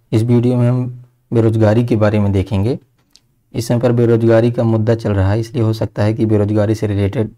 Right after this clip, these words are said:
एग्जाम में कोई क्वेश्चंस आ जाए। इसमें हम देखेंगे बेरोजगारी की डेफिनेशन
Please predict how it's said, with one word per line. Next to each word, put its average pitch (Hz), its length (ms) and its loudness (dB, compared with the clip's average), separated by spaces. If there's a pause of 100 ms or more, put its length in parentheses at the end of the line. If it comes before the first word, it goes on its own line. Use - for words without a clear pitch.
(360)
एग्जाम 107 320 0
में 104 160 0
कोई 101 200 -4
क्वेश्चंस 107 480 -8
आ 101 100 0
जाए। 98 240 -4 (640)
इसमें 120 280 -2
हम 113 220 0
देखेंगे 117 500 -2 (300)
बेरोजगारी 110 500 2
की 113 120 0
डेफिनेशन 107 600 -2